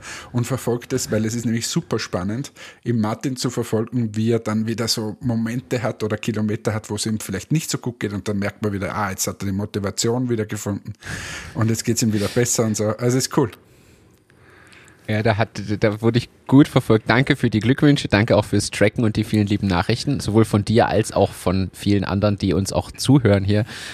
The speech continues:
Speaker 2: Äh, es hat mich sehr gefreut. Und ja, am Samstag, äh,
Speaker 1: Ole
Speaker 2: einfach
Speaker 1: Hüwe.
Speaker 2: mittracken. Auf meinem
Speaker 1: Ole Hüwe.
Speaker 2: Auf, was heißt das
Speaker 1: Bitte.
Speaker 2: jetzt? <laughs> Ah, <laughs> das, also das ist mir, das kann man sich wirklich nicht ableiten, diese Sprache.
Speaker 1: Ja, Hüwe ist gut.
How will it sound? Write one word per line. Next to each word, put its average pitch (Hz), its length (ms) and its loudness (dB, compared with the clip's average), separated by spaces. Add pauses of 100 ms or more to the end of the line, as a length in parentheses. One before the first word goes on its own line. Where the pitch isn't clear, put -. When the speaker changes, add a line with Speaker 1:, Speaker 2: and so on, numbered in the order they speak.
(140)
Speaker 2:
Äh, 98 160 4
es 98 80 0
hat 104 180 0
mich 104 140 0
sehr 95 140 4
gefreut. 101 440 2 (440)
Und 101 400 2
ja, 92 180 4
am 107 80 2
Samstag, 117 560 2
äh, 110 220 4
Speaker 1:
Ole 147 180 6
Speaker 2:
einfach 131 220 6
Speaker 1:
Hüwe. 104 140 2
Speaker 2:
mittracken. 92 460 2
Auf 95 140 2
meinem 139 240 4 (540)
Speaker 1:
Ole 131 320 4
Hüwe. 107 100 2
Speaker 2:
Auf, 78 140 -10 (180)
was - 220 -4
heißt - 180 0
das - 120 4
Speaker 1:
Bitte. - 80 2
Speaker 2:
jetzt? - 260 -8
<laughs> - 40 -18 (1400)
Ah, 131 220 0 (480)
<laughs> - 400 -4
das, 123 120 6 (680)
also 92 260 2
das - 140 -4
ist 98 120 -2
mir, 92 160 4
das 98 140 -2
kann 101 140 4
man 101 60 2
sich 104 200 0
wirklich 98 260 2
nicht 90 200 0
ableiten, 92 420 0
diese 92 220 0
Sprache. - 400 -6 (280)
Speaker 1:
Ja, 120 140 2
Hüwe 160 280 4
ist 139 180 0
gut. 123 260 -2